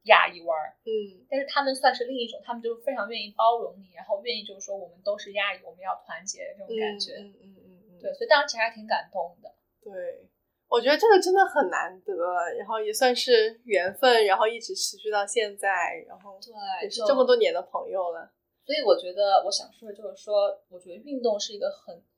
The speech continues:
Speaker 1: 很，很好的交友的方式，因为运动我觉得它很纯粹。比如说换，我当时就想说换一个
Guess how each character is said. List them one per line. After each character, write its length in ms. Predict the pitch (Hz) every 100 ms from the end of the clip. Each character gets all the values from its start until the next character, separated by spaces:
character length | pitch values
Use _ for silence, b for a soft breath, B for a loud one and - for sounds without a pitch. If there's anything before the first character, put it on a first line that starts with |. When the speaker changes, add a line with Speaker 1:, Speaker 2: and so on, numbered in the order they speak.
| _
Speaker 1:
很， 120 | - - _
很 140 | 208
好 240 | - - -
的 80 |
交 240 | - 214 214
友 140 | -
的 100 | - -
方 160 | 185 196
式， 120 | 226
因 80 | 233
为 80 | 302
运 160 | 320 285
动 100 | 269
我 160 | 196
觉 100 | -
得 80 | - -
它 100 | 262
很 140 | -
纯 240 | - - - _
粹。 220 | - 208
比 60 | 196
如 80 |
说 120 | 208 285 294 - _ _ _ _
换， 260 | 359 262 220
我 60 |
当 200 | 196 254
时 80 | 320
就 140 | 247 262
想 220 | - -
说 180 | - -
换 260 | 302 277
一 60 |
个 80 | -